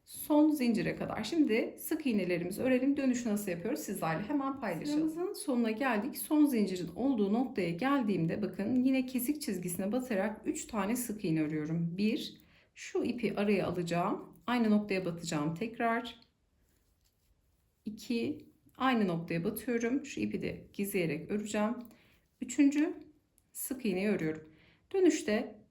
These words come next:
bir, iki, üç tane sık iğne ördük. Şimdi, e, sık iğnelerin diplerine yani zincirlerin olduğu karşı tarafa geçiyoruz. Bu defa zincirler başak şeklinde görünecek. Bakın bu şekilde kısa ipi de gizleyeceğiz bu noktada.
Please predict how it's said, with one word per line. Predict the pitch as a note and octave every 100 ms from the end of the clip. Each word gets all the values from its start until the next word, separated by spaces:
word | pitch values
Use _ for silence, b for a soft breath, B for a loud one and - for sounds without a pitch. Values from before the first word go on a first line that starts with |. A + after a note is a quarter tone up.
| C4
bir, | C4+ C#4
iki, | - G#3 -
üç | D4+ -
tane | G3+ F#3+
sık | G#3+ - -
iğne | G3+ G#3+
ördük. | E3+ D#3+
Şimdi, | - - F#4 A#3 G#3 G3+
e, | F#3 F3+
sık | - F4+ -
iğnelerin | C#4+ C4 G#3+ A3+ B3
diplerine | A#3+ - G3 F3+
yani | F#3 A#3 A3+ G#3+
zincirlerin | A#3+ B3+ B3+ B3+ B3 C4+
olduğu | A3+ E3+ F#3+ D#4 B B B
karşı | - B3+ C4 -
tarafa | A#3 G3+
geçiyoruz. | F3 G#3 A3+ C#4+ C4 D4 - -
Bu | D#4
defa | A3 A3 A#3
zincirler | B3+ A#3+ A3 G3+ G#3 C4 A#3
başak | A3 - C4+
şeklinde | - G3+ - F#3 A#3
görünecek. | G#3 F3 E3+ E3 E3
Bakın | - D#3+ E3
bu | B3+
şekilde | - G#3 - D3+ A3+ - B B B
kısa | - D#4 C4
ipi | G#3+ E3+
de |
gizleyeceğiz | F3 B3+ B3+ B3 A#3+ B3 B3 B3+
bu |
noktada. | B3+ B3+ B3 B3 B3+ -